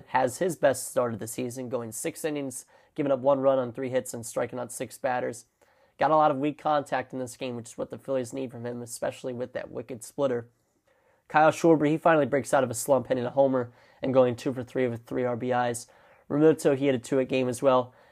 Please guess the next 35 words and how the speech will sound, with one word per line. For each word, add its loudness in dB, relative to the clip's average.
Phillies 4
finally -2
win 2
a 0
game -2
this -10
week. -14
I -14
mean, -12
seriously, -8
it -8
was -12
a -18
bad 2
week. -2
They 0
go 0
one 2
and -2
five -2
total 0
after -6
getting -10
swept -8
by -8
the -10
Dodgers, -10
losing -12
two -12
out -10
of -18
three -16
to -18
the -20
Sox. -12